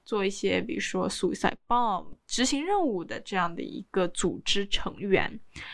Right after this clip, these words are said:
那么刚才也说到了那个isis这个名字里面是伊拉克跟叙利亚，那么伊拉克跟叙利亚确实是，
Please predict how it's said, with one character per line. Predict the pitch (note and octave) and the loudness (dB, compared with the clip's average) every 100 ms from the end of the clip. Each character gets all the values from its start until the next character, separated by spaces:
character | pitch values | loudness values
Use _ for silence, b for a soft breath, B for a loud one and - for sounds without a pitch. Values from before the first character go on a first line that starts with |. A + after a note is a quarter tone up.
| B B - E4+ | B B -6 -2
那 | |
么 | E4 | 2
刚 | D#4+ E4 | 4 4
才 | D#4 C#4 | 4 0
也 | A#3 | 0
说 | G#3+ - A#3+ A#3 A#3 | -2 -2 2 2 0
到 | - A#3+ G3 - | 0 2 0 -4
了 | - - - | -6 -6 -6
那 | F#3 F#3 | -6 -6
个 | - - - | -6 -8 -2
isis | A#3+ F4 - D4 - | 0 0 0 -2 0
这 | A3+ | 0
个 | G3+ | 0
名 | F3 D#3+ | -2 -6
字 | F#3 F#3+ | -2 -2
里 | E3 | -2
面 | - - | -4 -4
是 | - - - | 0 0 0
伊 | - C4 | -4 -2
拉 | C#4 C#4 | 0 0
克 | C#4 A#3+ | 0 -6
跟 | G#3+ | -4
叙 | G#3 - F#3+ | -2 2 0
利 | F#3 | 2
亚， | F#3 - | 0 0
那 | A3+ | -4
么 | A3+ | -4
伊 | C4 | -2
拉 | D4+ D#4 | 2 2
克 | - C4+ | 0 -4
跟 | B3+ | -4
叙 | - | -4
利 | B3+ | -2
亚 | B3 G#3+ | 0 0
确 | - - A3 | 0 0 0
实 | G3+ - F3 | 0 -6 -4
是， | - - B3 - | -2 0 0 0